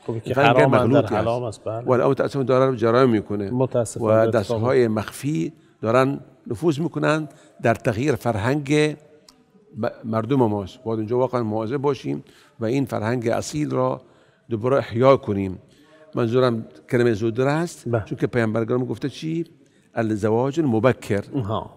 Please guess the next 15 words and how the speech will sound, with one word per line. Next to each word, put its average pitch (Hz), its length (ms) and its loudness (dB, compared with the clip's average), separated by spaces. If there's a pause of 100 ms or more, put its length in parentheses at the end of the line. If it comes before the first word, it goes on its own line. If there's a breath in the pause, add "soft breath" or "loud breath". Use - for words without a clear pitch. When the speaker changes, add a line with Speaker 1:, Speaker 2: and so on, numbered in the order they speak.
Speaker 2:
آه. 101 240 0 (500 soft breath)
زودرس 175 460 2
نه 190 140 6
که 156 380 2 (360)
نابجا، 113 680 4
Speaker 1:
نا-، 127 80 -2
آها. 113 320 2
Speaker 2:
بجاش. 117 560 6
Speaker 1:
بجاش، 113 500 0
بله. 113 120 2
Speaker 2:
آن 123 180 4
زمان، 113 540 4 (380 soft breath)
آن 110 240 -2
زمان 143 580 0 (420 soft breath)
که 113 440 2